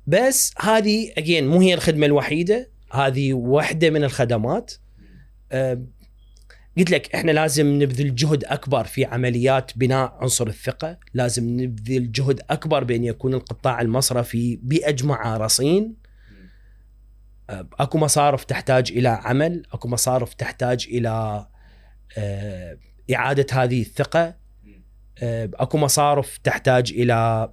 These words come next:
سيولة ممكن معالجتها، فبالتالي ممكن أنه نرجع إلى وضع، آه، طبيعي،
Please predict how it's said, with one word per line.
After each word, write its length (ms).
سيولة 540
ممكن 340
معالجتها، 840
فبالتالي 560
ممكن 360
أنه 380
نرجع 500
إلى 180
وضع، 460
آه، 340
طبيعي، 640